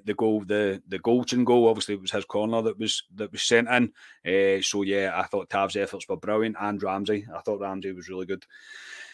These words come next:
Just showing what he could possibly be.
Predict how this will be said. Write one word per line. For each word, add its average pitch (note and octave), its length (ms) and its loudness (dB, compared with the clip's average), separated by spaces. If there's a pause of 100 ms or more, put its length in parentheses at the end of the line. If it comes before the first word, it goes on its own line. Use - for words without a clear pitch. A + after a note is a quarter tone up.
(280)
Just B2+ 180 4
showing A#2+ 440 6 (440)
what B2 380 8
he A#2+ 160 6
could B2 320 -4 (100)
possibly B2 520 2
be. C#3+ 340 -4